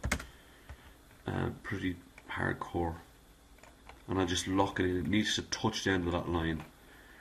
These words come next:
And I'll go, "Okay." Now rem-, remember, this is the profile and that's the path. So let's turn the planes off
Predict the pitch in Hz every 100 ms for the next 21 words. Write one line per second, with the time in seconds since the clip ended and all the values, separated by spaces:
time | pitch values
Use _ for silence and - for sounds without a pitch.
0 | - 92 90 85 80 82 101 120 127 -
1 | - - - - - - - - - -
2 | - - 95 95 95 104 - 95 95 95
3 | 87 87 - - - - - - - -
4 | - - 104 98 110 - - 98 92 -
5 | 92 92 87 - - - - 87 92 -
6 | - - 85 87 - - - - - -
7 | - - 95 90 - 113 113 110 104 95
8 | 87 90 98 110 -